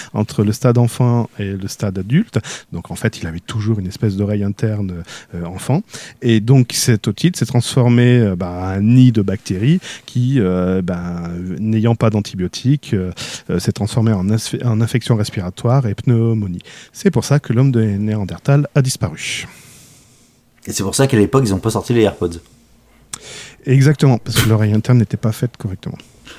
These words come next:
Speaker 2: Est-ce qu'il y a des coques Rhino Shield pour les AirPods ?
Speaker 1: Oui, tout à fait. Parce que quand tu veux prêter tes AirPods à ton camarade,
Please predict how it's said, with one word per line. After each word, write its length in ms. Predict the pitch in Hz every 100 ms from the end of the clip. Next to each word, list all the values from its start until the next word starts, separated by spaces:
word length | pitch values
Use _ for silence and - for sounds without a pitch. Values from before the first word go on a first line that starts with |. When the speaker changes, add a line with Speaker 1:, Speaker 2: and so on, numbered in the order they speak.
| - -
Speaker 2:
Est-ce 200 | 151 -
qu'il 80 |
y 40 | 180
a 20 |
des 100 | 123
coques 220 | - 196 -
Rhino 240 | 131 117
Shield 340 | 107 180 131 101
pour 180 | - 127
les 80 | 110
AirPods ? 280 | 82 - - 120 - - _ _ - -
Speaker 1:
Oui, 240 | 127 196 -
tout 80 | 180
à 80 | 180
fait. 200 | - 127 -
Parce 120 | 131 -
que 60 |
quand 160 | 131 196
tu 120 | 190
veux 100 | 165
prêter 280 | - 147 147
tes 120 | 131 117
AirPods 500 | 120 127 135 120 -
à 120 | 110
ton 160 | - 110
camarade, 600 | - 107 127 185 196